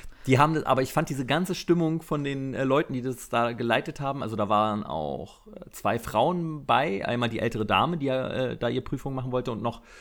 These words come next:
eine, ein Mädel, die, ich glaub, ich würd sagen, die war ein bisschen jünger als ich tatsächlich sogar. Also, ich glaub, deutlich Ende Zwanziger oder so, würde ich die schätzen, aber ich weiß jetzt nicht genau.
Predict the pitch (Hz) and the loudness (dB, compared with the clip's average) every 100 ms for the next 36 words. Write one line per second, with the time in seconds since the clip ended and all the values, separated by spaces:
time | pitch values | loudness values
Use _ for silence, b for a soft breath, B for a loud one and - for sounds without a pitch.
0 | B B 110 131 139 135 - - 120 123 | B B -2 0 0 -2 -6 -6 -2 -2
1 | 143 127 127 117 - - - 139 135 127 | -2 -4 -6 -6 -4 -4 -4 -4 -2 -2
2 | 127 - 113 113 104 92 123 - 170 165 | -2 -2 0 2 0 -2 -6 -6 -6 -6
3 | 160 175 170 156 165 - b b b - | -6 -6 -6 -6 -8 -10 b b b -10
4 | 101 90 95 - - 92 104 117 104 - | -8 -8 -12 -12 -8 -2 2 2 0 -4
5 | 104 95 - 90 123 92 85 85 90 82 | -4 -6 -4 -4 -2 -2 -4 -8 -8 -8
6 | 82 82 87 - 82 - 87 - 90 98 | -10 -10 -10 -10 -10 -10 -12 -8 -8 -6
7 | 85 85 95 95 - 95 | -6 -6 -10 -10 -6 -6